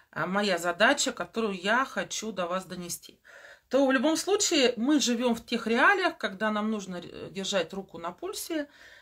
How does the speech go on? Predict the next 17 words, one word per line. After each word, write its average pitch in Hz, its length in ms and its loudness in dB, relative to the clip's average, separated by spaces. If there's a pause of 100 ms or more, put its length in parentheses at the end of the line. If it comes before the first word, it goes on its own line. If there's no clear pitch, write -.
(120)
нам 240 260 4
нужно 190 560 -2 (100)
гибко, 185 720 0 (340)
э, 156 460 0 (100)
очень 202 400 -2
действовать, 165 800 -2
э, 156 600 -4 (160)
после 202 240 -6
того, 196 320 -2
как - 220 -14
у 170 40 -10
нас 170 340 -6 (340)
меняется 185 520 0
закон, 240 420 2
он 214 220 2
утром 190 320 -6
может 170 380 -14